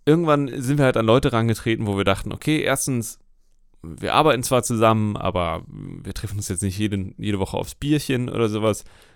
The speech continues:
Wir haben jetzt nicht den allerbesten Draht. Ähm, und ich brauche aber das, was die können eigentlich für den Film, kann man die überhaupt fragen?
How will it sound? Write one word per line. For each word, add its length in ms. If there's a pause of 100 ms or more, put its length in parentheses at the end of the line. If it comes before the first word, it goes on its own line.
(120)
Wir 60
haben 60
jetzt 120
nicht 160
den 120
allerbesten 540
Draht. 400 (1160)
Ähm, 480 (380)
und 420 (680)
ich 140
brauche 260
aber 340 (640)
das, 220
was 120
die 140
können 360
eigentlich 340
für 100
den 120
Film, 380 (380)
kann 120
man 80
die 60
überhaupt 220
fragen? 320